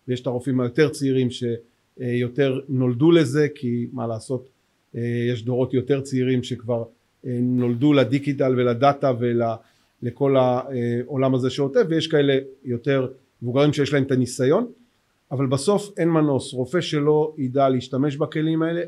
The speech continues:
הוא יהיה, הוא יהיה רופא שהוא פחות יוכל למצות את הידע ואת הניסיון שלו, ולכן גישת הקו-פיילוט,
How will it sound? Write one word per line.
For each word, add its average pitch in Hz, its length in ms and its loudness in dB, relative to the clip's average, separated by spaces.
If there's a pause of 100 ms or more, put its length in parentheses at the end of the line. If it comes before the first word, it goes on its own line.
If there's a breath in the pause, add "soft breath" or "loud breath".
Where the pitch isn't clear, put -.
(120)
הוא 131 140 -2
יהיה, 156 220 4 (220)
הוא 131 100 -6
יהיה 143 100 2
רופא 143 220 -4
שהוא 135 180 -8
פחות 135 240 -10
יוכל 127 160 -6
למצות 127 460 -2 (460)
את 123 200 -8
הידע 123 540 2
ואת 117 200 -4
הניסיון 120 420 -2
שלו, 202 260 -6 (300 soft breath)
ולכן 151 260 2
גישת 165 360 0
הקו-פיילוט, 165 720 2